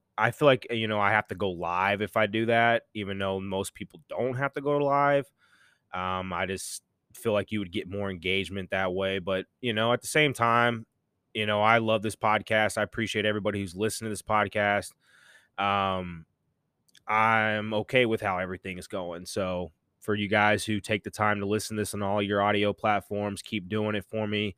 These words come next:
Um, Spotify, Apple Podcasts, wherever you can find it. Um, please take the time, listen. I enjoy, uh, you know, I enjoy you guys. Five-star rating, leave a good review.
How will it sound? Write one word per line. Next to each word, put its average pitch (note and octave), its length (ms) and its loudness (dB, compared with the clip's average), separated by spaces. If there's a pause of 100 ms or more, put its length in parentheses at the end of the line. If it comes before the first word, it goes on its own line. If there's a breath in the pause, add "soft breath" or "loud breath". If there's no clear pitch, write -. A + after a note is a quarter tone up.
(500 soft breath)
Um, F2+ 260 -6
Spotify, G2+ 1120 2
Apple G2+ 240 -2
Podcasts, G2 920 0
wherever G2+ 340 -2
you G#2 80 -2
can F#2 160 -16
find G#2 340 0
it. G#2 220 -2 (580 soft breath)
Um, F#2 640 -4
please G2+ 500 -4
take G#2+ 200 -2
the - 80 -20
time, G2+ 540 0 (300)
listen. G#2 640 -4 (300)
I F2+ 120 -4
enjoy, G#2 520 2
uh, - 20 -2
you G2 140 -2
know, G2 80 -2
I F#2+ 100 0
enjoy F#2+ 220 -2
you G#2+ 160 0
guys. G2+ 580 0 (160)
Five-star G#2 540 2
rating, G2+ 560 0 (240)
leave G2+ 180 -8
a F#2+ 60 -10
good G2+ 220 -4
review. G2 680 0